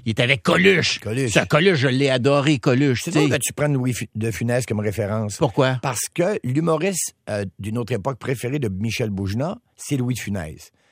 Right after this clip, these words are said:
Speaker 2: Il, il m'envoie souvent des extraits de films de Louis de Funès.
Speaker 1: Ah.
Speaker 2: Alors, il y a une espèce de rapport, tu vois, de lien entre Michel et moi et entre le Québec et, et eux qui pourrait passer par l'exemple de Louis de Funès.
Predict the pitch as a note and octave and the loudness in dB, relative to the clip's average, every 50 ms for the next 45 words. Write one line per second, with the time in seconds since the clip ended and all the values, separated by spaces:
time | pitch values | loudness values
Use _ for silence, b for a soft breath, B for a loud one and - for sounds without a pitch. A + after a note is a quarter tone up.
0 | _ _ _ _ _ _ _ - A2 B2+ - C#3 C3+ C3+ C3 B2+ C#3 B2+ - - | _ _ _ _ _ _ _ -10 -8 -6 -2 -2 0 0 0 0 -2 -2 -2 -2
1 | C#3 B2+ B2+ D3+ D3+ C3 A2 G2 G2 A2 - - - G2 A#2 A2 - - - A2 | -2 0 0 0 2 0 0 0 -2 -4 -4 -6 -6 -4 -4 -6 -6 -4 -4 -2
2 | A2 G#2+ G2 F#2 F#2 F#2+ F#2 G2 F#2 - - F#2 F#2 F2+ F#2 F#2 F#2 F2 - - | -2 -2 -2 -4 -4 -4 -6 -6 -8 -8 -8 -8 -6 -6 -6 -8 -8 -10 -10 -12
3 | - - b b b b b b - - G2 G#2 G#2+ A2 A#2 - - G#2+ G#2+ A2 | -12 -16 b b b b b b -12 -8 -4 -2 0 0 -2 -2 -4 -4 -2 -2
4 | A#2 A#2 A#2 A#2 A2+ - - F3 F#3+ G3+ D#3 A#2+ A2+ B2+ A#2+ A#2 G#2 F2 F2+ A2 | -2 -2 -2 -4 -4 -4 -4 -4 -4 -4 -4 -2 0 0 0 0 -2 -4 -2 -2
5 | B2 A#2+ - - C#3 D3 F3 F#3+ F#3+ E3 C3+ - A2+ B2 D#3+ F3 - - - G#2+ | -2 -2 0 0 0 0 2 0 0 -2 -4 -4 -4 -2 -2 -2 -2 -4 -6 -4
6 | G2+ A#2+ A2+ A2 A#2 C3+ E3+ F#3+ F3 C#3 G#2 B2 A#2+ A#2+ B2+ B2 A2+ - D#3 D#3 | -2 -2 -2 0 0 0 0 0 -2 -2 -2 -2 -2 -2 -2 -2 -2 -2 0 0
7 | D#3 C3+ A#2+ B2 B2+ C#3 D3+ D#3 C#3 b b b b G#2 A2 A#2+ A2 - B2+ A2+ | 0 0 0 0 0 0 -2 -2 -4 b b b b -6 -4 -4 -4 -2 -2 -2
8 | A#2 A2+ - - C3+ B2 A#2+ C#3 C#3+ C#3 - - _ _ - - G#2+ G#2+ G#2+ - | -2 -2 -2 -2 -2 -2 0 -2 -2 -4 -6 -12 _ _ -12 -8 -6 -6 -6 -6
9 | - - A2+ A#2 - - C#3 D#3 E3+ F3 b b b b b b b b b - | -6 -8 -8 -6 -2 -2 0 0 0 -2 b b b b b b b b b -16
10 | - A2+ - - A#2 A#2 G#2 - A#2+ A#2+ A#2 G#2 - D3 C#3+ C3+ B2+ A#2 G#2+ F#2+ | -16 -12 -8 -4 -2 -2 -2 0 0 0 0 0 -2 -4 -4 -2 -2 -2 -2 -2
11 | G2 G2 G2+ G2 F2+ A2 A#2+ A#2+ G#2+ G2 F#2+ G2 G2 G#2 F#2+ - - F2 F2+ E2 | -4 -4 -4 -4 -4 -4 -2 -2 -2 -2 -2 -2 -4 -4 -6 -8 -10 -10 -10 -10
12 | C#2+ C#2 | -12 -16